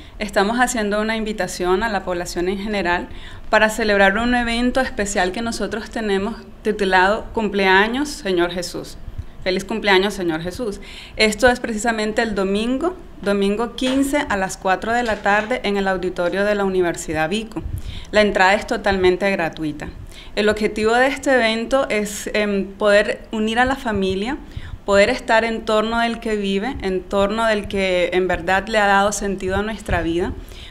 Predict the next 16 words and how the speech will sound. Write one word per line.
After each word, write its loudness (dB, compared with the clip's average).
poder 6
encender 2
una 0
luz -2
por -2
la -2
paz 2
de 0
la 0
ciudad, -2
por -4
la -4
paz -4
de -2
la 0
familia -4